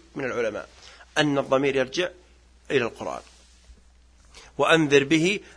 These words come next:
أي بالقرآن، وأعلمهم بما عند الله من الأوامر والنواهي. وهذا القول "وأنذر به" بالقرآن، ما الدليل عليه؟ نقول أولا السياق.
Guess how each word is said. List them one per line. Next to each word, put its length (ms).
أي 180
بالقرآن، 560
وأعلمهم 680
بما 240
عند 220
الله 420
من 120
الأوامر 600
والنواهي. 540
وهذا 1300
القول 400
"وأنذر 560
به" 400
بالقرآن، 560
ما 100
الدليل 380
عليه؟ 240
نقول 260
أولا 400
السياق. 580